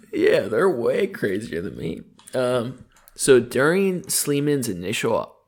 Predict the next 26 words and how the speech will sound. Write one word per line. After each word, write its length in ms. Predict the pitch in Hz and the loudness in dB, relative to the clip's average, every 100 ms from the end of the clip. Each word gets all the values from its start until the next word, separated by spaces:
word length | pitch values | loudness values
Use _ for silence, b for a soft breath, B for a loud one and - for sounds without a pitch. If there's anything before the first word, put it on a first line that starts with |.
| - - _ - | -20 -20 _ -14
operations, 840 | 117 113 - 127 110 107 101 85 87 | -6 -2 2 4 4 0 -4 -8 -2
more 180 | 123 | 2
than 200 | 147 151 | 2 0
fourteen 580 | - - 113 131 - 147 | -4 -6 0 0 0 -6
hundred 460 | 139 117 110 104 - | -6 -6 -6 -8 -2
thugs 480 | 113 104 - - - | -2 -2 -4 -8 -4
were 140 | 101 | -6
imprisoned 600 | 85 - 123 117 123 123 - _ - | -6 -4 -2 -2 -6 -10 -14 _ -20
for 240 | - 120 85 | -2 0 0
life 460 | 90 107 127 131 - | -2 -2 -2 -4 -8
or 280 | 110 127 123 | -2 0 0
hung. 520 | - 123 123 78 - - | -4 -4 -4 -4 -12 -18
I 80 | - | -10
would 180 | 113 113 | -6 -2
like 160 | 165 160 | -2 -2
to 80 | |
know 200 | 156 147 | -4 -2
how 140 | 135 123 | -2 -2
many 200 | 120 101 | -4 -6
were 140 | 87 | -10
hung. 260 | - 73 73 | -12 -12 -12
I'm 140 | 76 | -10
guessing 380 | 117 120 135 113 | -2 -2 -2 -4
it 80 | 120 | -4
was 160 | 90 90 - | -6 -6 -14
more 500 | - 85 117 123 - | -10 -6 -4 -4 -8